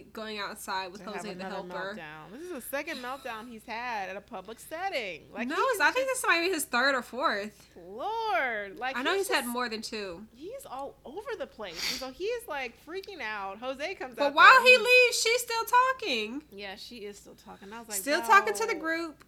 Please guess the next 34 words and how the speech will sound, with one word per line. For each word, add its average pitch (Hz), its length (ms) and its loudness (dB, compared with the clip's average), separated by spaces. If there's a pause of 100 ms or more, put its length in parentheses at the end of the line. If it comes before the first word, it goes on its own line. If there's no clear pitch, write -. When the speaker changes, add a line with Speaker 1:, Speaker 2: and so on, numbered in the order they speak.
(220)
Speaker 1:
airing 262 260 2
it 339 100 -4
out. 311 400 0
Speaker 2:
<sighs> 208 960 -20
I 190 40 -12
was 190 120 -16
like, 190 140 -14
"I 214 100 -4
don't 190 140 -10
know 170 120 -12
what's 165 200 -18
happening 170 440 -14
here, 185 140 -14
you 175 160 -14
guys." 277 500 -2
<laughs> - 40 -6
Like, 392 260 4
I 392 100 4
don't 359 220 0
know 339 100 -2 (100)
what's 349 240 -10
going 294 380 -8
on. 302 380 -8 (560)
I, 262 140 -6 (480)
I'm 320 160 0
not 427 240 0
saying 320 220 -2
Speaker 1:
This 294 60 -8
Speaker 2:
that 247 140 -4
Speaker 1:
is 226 60 -12
Speaker 2:
Johnny, 233 380 -6
Johnny 370 360 -2
is 277 140 -8
wrong. 190 340 -6